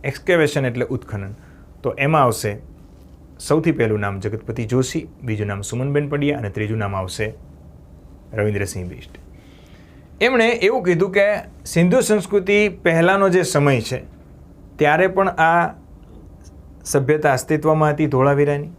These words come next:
ત્યાર પછી સિંધુ ખીણના સમયે પણ હતી, એટલે કે હડપ્પન સભ્યતા પહેલાં, હડપ્પાની, જો હડપ્પા નગર બન્યું એટલે પૂર્વ હડપ્પા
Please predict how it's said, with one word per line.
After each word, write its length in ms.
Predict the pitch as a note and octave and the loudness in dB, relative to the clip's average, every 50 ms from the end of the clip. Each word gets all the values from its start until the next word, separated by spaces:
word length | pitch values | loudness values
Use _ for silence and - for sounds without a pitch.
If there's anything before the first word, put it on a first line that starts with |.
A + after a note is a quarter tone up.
| - - - - - - - - - - - - - - - - - - - - | -20 -20 -20 -20 -20 -20 -20 -20 -20 -20 -20 -20 -20 -20 -20 -20 -20 -20 -4 0
ત્યાર 200 | E3 D#3+ F3 E3+ | 2 2 2 2
પછી 200 | E3 F3 - E3 | -2 -2 -2 -2
સિંધુ 320 | C#3+ C3 D3+ D#3+ D#3+ F3 E3+ | 0 2 2 4 4 2 2
ખીણના 380 | F3 F3 E3+ E3+ E3+ E3+ E3 | 2 2 2 4 4 4 2
સમયે 420 | D#3 D#3+ - D3 C#3 D3+ D#3+ F3 F3 | 2 0 0 0 2 4 4 4 4
પણ 200 | F3 F3+ F3 E3+ | 2 2 2 2
હતી, 260 | D#3+ D#3+ E3+ E3 - - | 2 0 -2 -6 -4 -2
એટલે 220 | D3+ C#3+ D3+ D3+ D3 | 0 2 2 2 2
કે 120 | C#3+ B2+ | 2 0
હડપ્પન 480 | A2 G#2+ A2+ B2 D#3 D3+ D#3 F3 F#3 F3 | 0 2 2 2 2 2 2 0 0 0
સભ્યતા 460 | - D#3+ C#3+ C3 D3+ D#3+ D#3 E3 D3+ | 0 0 0 2 0 2 2 2 0
પહેલાં, 420 | D3 - C#3 C#3 D#3 D#3+ B2+ - - - - | 2 2 2 4 4 4 2 0 -4 -6 -2
હડપ્પાની, 520 | A#2+ A#2+ D3+ D#3 D#3 - E3+ E3+ F3 F3 E3 - - - - - - - | 0 2 2 0 0 0 0 2 2 0 -2 -2 -6 -12 -20 -20 -12 -8
જો 180 | - G2+ - - - - - - - - | -6 -6 -8 -8 -14 -20 -20 -20 -4 0
હડપ્પા 280 | A2+ B2 D#3 D3+ D3+ D3 | 2 2 2 2 0 0
નગર 260 | C#3+ C#3+ C#3 C#3 C3 | 0 2 2 2 2
બન્યું 340 | B2+ - D3 D3+ D#3 D3 C3+ | 2 2 0 2 0 0 0
એટલે 160 | A2 A2+ G#2+ | -2 -2 -4
પૂર્વ 320 | G#2+ - B2 B2+ B2+ B2 B2 | -2 0 2 2 4 4 4
હડપ્પા 380 | A#2+ A#2+ A#2+ - - A#2+ - | 4 2 0 -4 -8 -10 -10